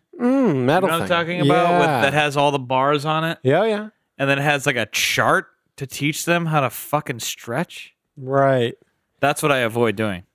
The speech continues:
Speaker 1: I know you're not on social media, but have you ever heard of the guy that he does Be a Man shit? Like, he'll be
Speaker 2: Oh,
Speaker 1: like,
Speaker 2: yeah. The, wait, is that the guy that does, that does the, uh,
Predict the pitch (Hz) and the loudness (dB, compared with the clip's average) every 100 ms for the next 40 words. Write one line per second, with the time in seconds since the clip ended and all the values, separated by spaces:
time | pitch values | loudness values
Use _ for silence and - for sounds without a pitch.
0 | _ - 156 175 165 139 131 123 117 - | _ -2 2 2 2 2 4 2 2 -2
1 | 117 110 117 113 117 117 135 131 117 131 | -4 -2 -2 0 0 0 0 2 2 2
2 | 120 107 107 110 117 113 110 107 - _ | 2 -2 -6 -2 2 2 2 -2 -8 _
3 | _ - 50 - - - 127 117 113 98 | _ -20 -20 -20 -20 -10 -4 0 0 0
4 | 113 120 104 101 104 113 113 131 127 _ | -2 0 2 2 2 0 -2 -2 -4 _
5 | _ _ _ _ _ _ _ _ _ _ | _ _ _ _ _ _ _ _ _ _
6 | _ _ _ _ 123 - 123 117 196 - | _ _ _ _ -16 -8 -2 2 4 4
7 | 127 117 - 151 190 135 113 80 120 135 | 2 -2 -4 0 2 0 -2 -6 -2 -2
8 | 143 165 123 143 143 143 147 143 123 139 | 0 0 0 0 0 0 0 0 -4 -2
9 | 135 127 - - 117 123 117 - 123 120 | -2 -4 -10 -12 -4 -4 -4 -2 0 0
10 | 120 120 117 113 107 - _ _ _ _ | -4 -4 -2 -2 -4 -10 _ _ _ _
11 | _ _ _ - 113 110 113 110 92 | _ _ _ -8 -6 -6 -8 -10 -14